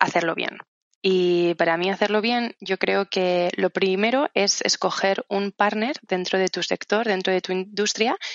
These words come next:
que tenga una audiencia suficiente como para darle difusión y para promocionarlo, ¿no?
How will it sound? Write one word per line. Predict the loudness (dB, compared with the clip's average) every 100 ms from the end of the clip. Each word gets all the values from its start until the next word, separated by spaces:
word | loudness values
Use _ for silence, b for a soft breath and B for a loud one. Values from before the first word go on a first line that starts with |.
| B -6
que | -2
tenga | 0 2 0 0
una | 0 0
audiencia | 0 0 0 0 0 0 -2 -8
suficiente | -10 -8 -4 -2 0 -2
como | -2 -2 2
para | 2 4
darle | 4 2 2
difusión | 0 -2 0 0 0 -4
y | -6
para | 0 0 0
promocionarlo, | -4 -8 -8 -10 -6 -6 -4
¿no? | -8